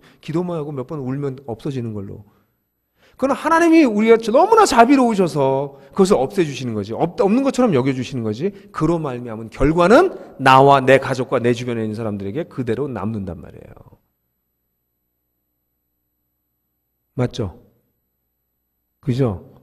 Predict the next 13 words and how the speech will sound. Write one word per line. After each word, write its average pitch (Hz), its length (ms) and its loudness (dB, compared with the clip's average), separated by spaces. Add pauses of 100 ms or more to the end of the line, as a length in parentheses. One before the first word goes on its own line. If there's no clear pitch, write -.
(760)
네, 92 100 -10
무서운 104 500 -12
거예요. - 320 -20
그래서 - 180 -18
주님이 113 680 -8
죄를 101 300 -8
피하라고 175 460 -12
말씀하시는 - 540 -20
거예요. - 260 -20 (340)
죄와 110 340 -4
죽기까지 - 500 -12
싸우라고 139 460 -12
말해요. 104 160 -20